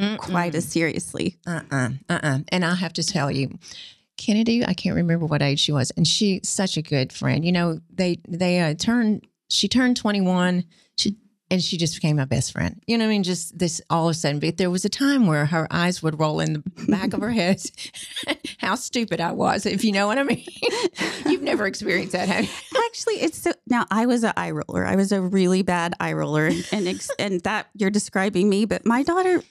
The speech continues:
Speaker 1: for the most part, really hasn't been that way. We're
Speaker 2: That's
Speaker 1: very close,
Speaker 2: so
Speaker 1: too.
Speaker 2: good.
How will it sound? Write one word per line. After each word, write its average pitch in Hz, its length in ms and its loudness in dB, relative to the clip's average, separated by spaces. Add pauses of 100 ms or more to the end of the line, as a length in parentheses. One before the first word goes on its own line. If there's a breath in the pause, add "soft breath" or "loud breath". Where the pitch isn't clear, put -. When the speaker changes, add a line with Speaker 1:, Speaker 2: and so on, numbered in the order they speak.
(260)
Speaker 1:
for - 280 -2
the 294 120 2
most 262 320 0
part, 247 260 0
really 240 280 4
hasn't 226 540 2
been 262 180 6
that - 180 0
way. 180 160 2
We're 226 180 2
Speaker 2:
That's 277 80 -6
Speaker 1:
very 233 240 0
close, 170 420 -2
Speaker 2:
so - 140 0
Speaker 1:
too. 165 240 0
Speaker 2:
good. - 260 -8